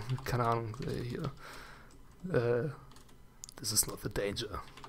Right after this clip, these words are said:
Obwohl, der wird wahrscheinlich eher dafür sorgen, dass sie springt. Naja. Äh, Rose ist unglücklich verheiratet und auf der Suche nach einer Möglichkeit, ihrem reichen und gewalttätigen Ehemann zu entkommen.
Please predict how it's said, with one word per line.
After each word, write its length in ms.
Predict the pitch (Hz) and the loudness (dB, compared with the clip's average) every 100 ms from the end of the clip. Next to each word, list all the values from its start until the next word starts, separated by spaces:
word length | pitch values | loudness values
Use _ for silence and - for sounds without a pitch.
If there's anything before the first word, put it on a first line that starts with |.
| - - - - - - - - | -14 -14 -14 -16 -18 -20 -16 -6
Obwohl, 240 | 123 107 | -4 0
der 140 | 107 107 | 0 0
wird 120 | 110 | 0
wahrscheinlich 220 | - 101 | -2 0
eher 40 | 113 | 0
dafür 200 | 107 113 | 2 2
sorgen, 240 | 107 107 | 4 4
dass 120 | 113 | 4
sie 80 | - | 4
springt. 360 | - - 98 - | 4 2 0 6
Naja. 240 | 117 104 - - - - 151 | 8 8 6 0 0 6 12
Äh, 220 | 139 143 | 12 12
Rose 400 | 131 165 208 208 | 12 12 12 12
ist 140 | - | 12
unglücklich 560 | 185 196 185 190 180 - | 12 12 12 12 12 12
verheiratet 680 | 139 131 143 147 147 147 135 | 12 12 12 12 12 12 12
und 200 | 123 131 | 12 12
auf 100 | - | 12
der 140 | 123 | 12
Suche 340 | 113 143 143 | 12 12 12
nach 180 | 120 113 | 12 12
einer 280 | 117 113 113 | 12 12 12
Möglichkeit, 800 | 117 139 147 - 127 120 123 - - - - | 12 12 12 12 12 12 12 12 -2 -6 12
ihrem 280 | 139 131 123 | 12 12 12
reichen 500 | 113 127 160 160 143 | 12 12 12 12 12
und 160 | 127 120 | 10 10
gewalttätigen 760 | 113 113 123 131 120 113 120 | 12 12 12 12 10 8 4
Ehemann 420 | 117 113 110 104 | 8 10 10 6
zu 140 | - 107 | 4 2
entkommen. 440 | 101 - 117 | 2 2 0